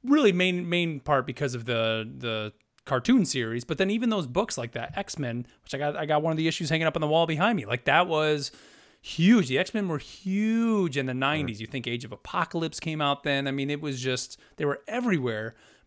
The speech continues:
Speaker 1: But then they just kind of fell off and led the way to things like Spider-Man. And then obviously the M C U brought in the Avengers and Iron Man and all that. And they've just been kind of sitting on the back burner. And I think Marvel didn't really know what to do with them.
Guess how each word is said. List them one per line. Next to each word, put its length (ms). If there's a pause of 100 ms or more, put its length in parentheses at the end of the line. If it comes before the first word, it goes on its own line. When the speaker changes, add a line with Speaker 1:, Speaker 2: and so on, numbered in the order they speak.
Speaker 1:
But 200
then 220
they 100
just 240
kind 180
of 80
fell 240
off 220
and 120
led 200
the 100
way 240
to 240
things 260
like 160
Spider-Man. 640
And 60
then 80
obviously 360
the 140
M 100
C 120
U 100
brought 240
in 140
the 100
Avengers 420
and 120
Iron 180
Man 140
and 60
all 80
that. 100
And 100
they've 100
just 140
been 80
kind 220
of 60
sitting 260
on 80
the 40
back 280
burner. 180
And 80
I 40
think 180
Marvel 240
didn't 240
really 180
know 160
what 200
to 60
do 200
with 160
them. 180